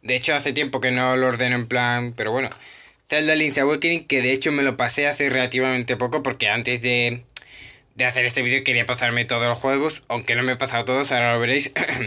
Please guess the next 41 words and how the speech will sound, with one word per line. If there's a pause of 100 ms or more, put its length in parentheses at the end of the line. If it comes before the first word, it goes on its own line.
<clears throat>
Pero
bueno, (120)
eh,
obviamente
los
Zeldas (800)
me
lo
tenía
que
pasar,
evidentemente. (220)
Zelda
Link's
Awakening,
un
juegazo. (360)
No
tanto
como
los
otros
dos,
obvi-,
obviamente,
a
ver, (420)
es
un
remaster,
tampoco
está
a
la
altura
de
Breath
of
the
Wild,